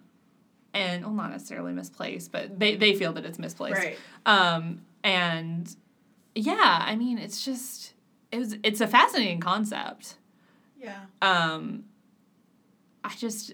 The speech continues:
Speaker 1: yeah, I had trouble visualizing it as well. I still do.
Speaker 2: Yeah. Yeah, me too. I, yeah, <laughs> that's, that's pretty much,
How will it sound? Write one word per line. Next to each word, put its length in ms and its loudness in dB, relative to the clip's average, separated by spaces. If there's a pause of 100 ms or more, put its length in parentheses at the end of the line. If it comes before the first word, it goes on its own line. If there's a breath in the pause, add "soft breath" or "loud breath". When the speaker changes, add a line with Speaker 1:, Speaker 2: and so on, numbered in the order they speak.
(140)
Speaker 1:
yeah, 320 2
I 80 -2
had 160 -6
trouble 240 -8
visualizing 640 -10
it 100 -14
as 140 -14
well. 260 -12
I 60 -2
still 240 -4
do. 320 -8 (120)
Speaker 2:
Yeah. 240 -8 (280)
Yeah, 220 -8
me 120 -10
too. 280 -12
I, 300 -8 (1600 soft breath)
yeah, 200 -6
<laughs> 20 -12
that's, 260 -6 (140)
that's 220 -8
pretty 320 -4
much, 480 -2